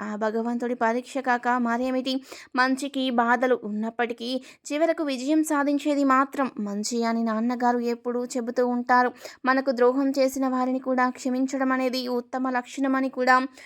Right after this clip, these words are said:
నాన్నగారు చెప్పారు. అంతదాకా ఎందుకు, ఆయన ఇప్పటి వరకు తన దగ్గర నిలబడి, "నువ్వు ఈ ఇంటికి కోడలివి,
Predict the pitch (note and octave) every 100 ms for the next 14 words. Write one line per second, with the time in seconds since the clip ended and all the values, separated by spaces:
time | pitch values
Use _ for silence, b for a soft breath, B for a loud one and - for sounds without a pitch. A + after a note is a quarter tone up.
0 | B B3+ A#3 A#3+ B3+ B3 B3+ B3+ B3+ -
1 | B3 B3 B B - C4 D#4 E4+ D4+ D4+
2 | D4 C#4 C4+ C4+ C4+ C#4 A3 A3 A#3 -
3 | B3+ B3 B3 B3+ A#3+ - G#3 A3 G#3+ A#3
4 | A#3+ A#3+ A#3 A#3+ A#3 C4 B B - C#4+
5 | E4 D4 C4+ C4 C#4+ D#4 C#4 A#3+ C4 D4
6 | D4 C#4